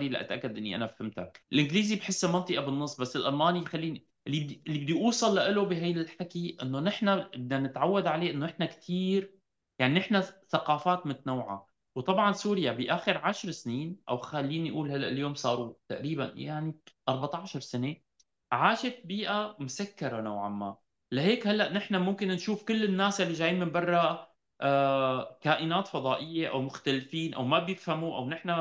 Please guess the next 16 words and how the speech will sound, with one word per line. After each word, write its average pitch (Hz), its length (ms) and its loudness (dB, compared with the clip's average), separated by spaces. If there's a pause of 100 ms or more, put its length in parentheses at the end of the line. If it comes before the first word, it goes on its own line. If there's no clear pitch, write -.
(420)
اللي 156 200 4
بدي 151 180 -2
أقوله 226 340 4
مثل 220 260 2
ما 202 120 4
نحن 196 240 0
عنا 165 400 0
inclusion، 214 460 -2 (600)
لازم 180 280 4
يكون 185 180 0
عنا 175 300 0
inclusion، 190 540 0
نفهم 185 380 0
إنه 151 140 -4
الكالتشرز 156 640 -2
مختلفة، 127 500 -6